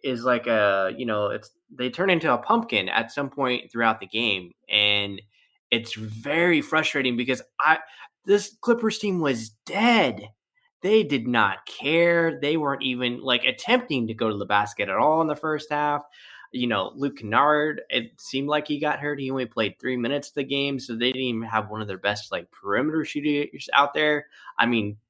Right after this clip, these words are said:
Jesus, like, freaking Nick, Nick Batum went seven for seven, uh, from threes. Thank God, like, he didn't get a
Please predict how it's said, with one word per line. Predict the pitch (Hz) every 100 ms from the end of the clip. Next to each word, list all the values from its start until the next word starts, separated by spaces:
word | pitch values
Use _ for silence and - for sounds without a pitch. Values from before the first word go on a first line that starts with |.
| _
Jesus, | - 147 131 101 95
like, | - 104 -
freaking | 147 135 113 107 117
Nick, | 131 - -
Nick | 123 131
Batum | 120 - 143 143 113
went | 117 -
seven | 123 123 110
for | 110
seven, | - 127 113 104 101 -
uh, | 107 101
from | - 127
threes. | - 117 139 113 101
Thank | 120 120 -
God, | 120 113 104 -
like, | 107 104
he | - 110
didn't | 104 104
get | 107 -
a | 104